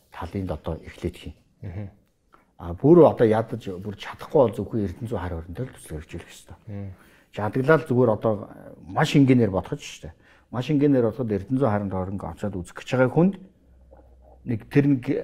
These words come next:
Speaker 1: аалзны шүлс шиг товцсон байж байгаа гэрлийн толгуураас эхлэх ёстой байхгүй.
Speaker 2: Мгм.
Speaker 1: Бүр жижигхэн зүйл шүү дээ.
Speaker 2: Тийм.
Speaker 1: Энийн шугамыг далд оруулах юм уу яах юм? Ягаад гэвэл тэр чинь дэлхийн өвд бүртгэгдсэн бүс нутагт ирж яхад хон баас шиг юм харагдаж шүү дээ.
Speaker 2: Мгм.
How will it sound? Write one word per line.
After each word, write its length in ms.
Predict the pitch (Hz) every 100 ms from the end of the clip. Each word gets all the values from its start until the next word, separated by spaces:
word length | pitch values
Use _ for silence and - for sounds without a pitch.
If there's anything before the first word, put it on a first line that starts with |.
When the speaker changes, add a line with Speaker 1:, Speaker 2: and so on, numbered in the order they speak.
| - - - - _ _ _ _ _ _ -
Speaker 1:
аалзны 420 | 120 151 - 160
шүлс 260 | 127 123 -
шиг 180 | - 113
товцсон 400 | 98 101 - 117
байж 240 | 104 98
байгаа 200 | 98 92 - _ _ _
гэрлийн 280 | 120 113 139
толгуураас 460 | 101 104 95 85 78
эхлэх 200 | - -
ёстой 200 | - - -
байхгүй. 160 | - _ -
Speaker 2:
Мгм. 200 | 98 107 - -
Speaker 1:
Бүр 160 | 175
жижигхэн 400 | 185 110 - -
зүйл 160 | 101 151
шүү 180 | - -
дээ. 120 | - -
Speaker 2:
Тийм. 200 | - 104 - _ _ _ _ -
Speaker 1:
Энийн 200 | 113 151
шугамыг 280 | 120 120 117
далд 200 | 110 104
оруулах 300 | 104 95 -
юм 140 | 101 90
уу 60 |
яах 300 | 90 85 -
юм? 100 | 78 101
Ягаад 160 | 117
гэвэл 160 | 110 107
тэр 100 | 104
чинь 220 | - 104 - - _ _ _ _ - -
дэлхийн 400 | 135 - 226 190
өвд 220 | 147 127 117
бүртгэгдсэн 520 | 101 117 - - 127
бүс 200 | 104 -
нутагт 320 | 98 - 120
ирж 200 | 104 98 -
яхад 320 | 117 156 - _ _ _ _ _ _
хон 260 | - - 147
баас 220 | 113 87
шиг 120 | -
юм 80 | 90
харагдаж 280 | 82 85 -
шүү 240 | 117 - -
дээ. 100 | 113
Speaker 2:
Мгм. 160 | 101